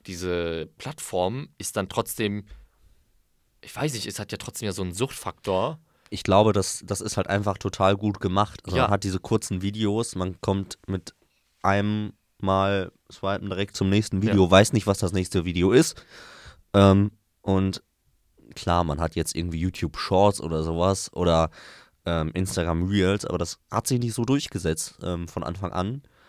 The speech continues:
Speaker 2: Und ich glaube, das ist einfach, das, ähm, bindet zu sehr.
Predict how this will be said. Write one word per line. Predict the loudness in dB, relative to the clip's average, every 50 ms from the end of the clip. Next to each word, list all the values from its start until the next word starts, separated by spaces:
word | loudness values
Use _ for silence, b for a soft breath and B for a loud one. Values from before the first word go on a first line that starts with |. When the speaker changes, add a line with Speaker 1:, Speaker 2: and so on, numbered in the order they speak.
| b b b b b b b
Speaker 2:
Und | _ -4 -2 -2 0 -2 -4 -6 -8 -10 _ _ _ _ _ _ _ _ _ _ _
ich | -20 -8
glaube, | -2 0 2 2 4 2
das | 2 0 -2
ist | -6 -10 -10 -6
einfach, | -4 -2 -2 -2 -2 -2 -2
das, | -4 -4 -4 -4 -6 -8 -8 -6 -2
ähm, | -2 0 0 0 0 -2 -2 -4 -6 -8 -6 0 2
bindet | 4 4 6 4 4 2 0
zu | -4 -6 -4 -4
sehr. | -4 -2 -2 -2 -2 -2 -4 -6